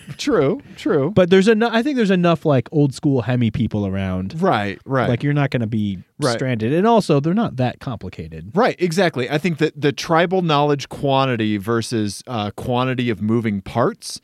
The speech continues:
Speaker 2: Right.
Speaker 1: that, like, the, like, the quantity, l-, all of those stats are working in your favor.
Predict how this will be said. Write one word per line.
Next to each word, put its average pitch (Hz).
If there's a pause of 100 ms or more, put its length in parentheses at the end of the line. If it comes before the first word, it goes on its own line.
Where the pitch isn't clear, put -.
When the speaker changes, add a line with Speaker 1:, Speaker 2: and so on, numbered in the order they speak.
Speaker 2:
Right. 104
Speaker 1:
that, 147
like, 123 (640)
the, 127 (240)
like, 123
the 123
quantity, 131
l-, 143
all 202
of 147
those 127
stats -
are 117
working 101
in 92
your 87
favor. 90